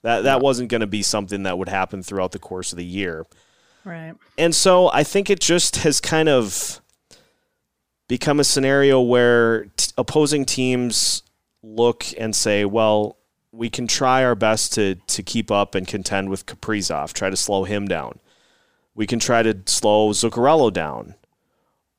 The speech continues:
Speaker 1: Or I think what teams are starting to do is say, "Let's slow Hartman down and try to throw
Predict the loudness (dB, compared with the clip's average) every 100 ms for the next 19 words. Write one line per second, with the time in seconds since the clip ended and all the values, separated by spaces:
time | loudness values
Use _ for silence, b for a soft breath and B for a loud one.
0 | _ 4 6 8 6 4 2 0 -2 -2
1 | 0 0 0 -2 0 -2 0 2 2 0
2 | -2 -4 -6 -6 -8 -10 -14 _ _ _
3 | _ _ _ _ _ -6 -2 0 0 0
4 | 0 -2 -2 -2 -4 -4 -6 -6 0 2
5 | 2 0 0 0 -2 -4 -4 -4 -6 -6
6 | -4 -2 -2 -4 -8 -4 0 2 2 0
7 | -2